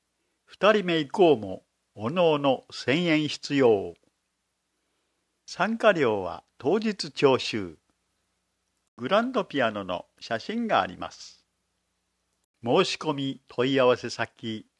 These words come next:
有明文化会館。電話、六八の五八零零。不用品コーナー。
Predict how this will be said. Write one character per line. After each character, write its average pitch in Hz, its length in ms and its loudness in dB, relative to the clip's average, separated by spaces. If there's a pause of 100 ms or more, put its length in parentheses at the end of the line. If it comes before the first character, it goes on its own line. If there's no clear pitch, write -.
有 117 240 -2
明 123 440 -2
文 131 200 -10
化 165 140 0
会 139 260 0
館。 90 260 -10 (1120)
電 113 280 0
話、 101 260 -2 (200)
六 120 280 2
八 180 320 -2
の 82 200 -12 (200)
五 147 200 2
八 190 340 -2
零 123 240 2
零。 92 340 -2 (2250)
不 156 60 0
用 240 220 4
品 226 260 2
コ 202 220 4
ー 156 40 2
ナ 92 340 0
ー。 - 40 -20